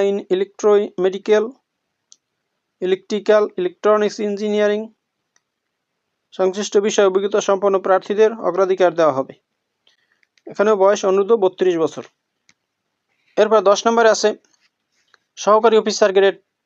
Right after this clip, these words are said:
তিন সিভিল। শিক্ষাগত যোগ্যতা বিএসসি in civil engineering pass, সংশ্লিষ্ট বিষয়ে অভিজ্ঞতা সম্পন্ন প্রার্থীদের অগ্রাধিকার দেওয়া হবে,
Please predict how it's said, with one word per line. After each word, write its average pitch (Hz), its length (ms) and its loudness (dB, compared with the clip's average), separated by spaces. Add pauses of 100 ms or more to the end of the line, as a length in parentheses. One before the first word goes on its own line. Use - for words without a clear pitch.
তিন 214 180 0 (1600)
সিভিল। 180 380 0 (1200)
শিক্ষাগত 226 440 0
যোগ্যতা 202 360 2
বিএসসি 214 560 -2 (160)
in 185 100 2
civil 214 320 -4
engineering 202 500 -2
pass, 208 180 2
সংশ্লিষ্ট 196 580 -6
বিষয়ে 196 280 0
অভিজ্ঞতা 190 300 0
সম্পন্ন 190 340 -2
প্রার্থীদের 190 480 0
অগ্রাধিকার 190 480 0
দেওয়া 202 160 2
হবে, 202 240 0